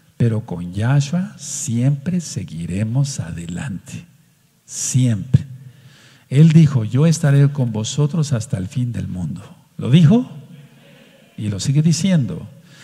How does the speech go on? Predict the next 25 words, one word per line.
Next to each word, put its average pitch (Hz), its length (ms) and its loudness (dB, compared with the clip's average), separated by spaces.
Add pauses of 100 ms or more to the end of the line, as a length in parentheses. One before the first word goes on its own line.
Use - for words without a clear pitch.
(140)
Entonces, 113 280 -2
por 110 200 -4
lo 113 100 0
tanto, 151 580 2 (120)
pongan 151 240 4
atención, 127 640 0 (540)
nada, 147 960 2 (580)
¿qué 160 100 8
dije? 139 460 4 (1080)
Nos 120 300 0
va 135 60 6
a 143 40 8
impedir 131 480 4
llegar 117 320 -2
al 110 160 -4
otro 104 240 -6
lado. 87 380 -10 (1600)
Nada 175 440 4
nos 165 180 2
va 160 80 4
a 170 40 4
impedir 143 340 2
al 143 100 4
otro 143 180 -2
lado. 147 240 2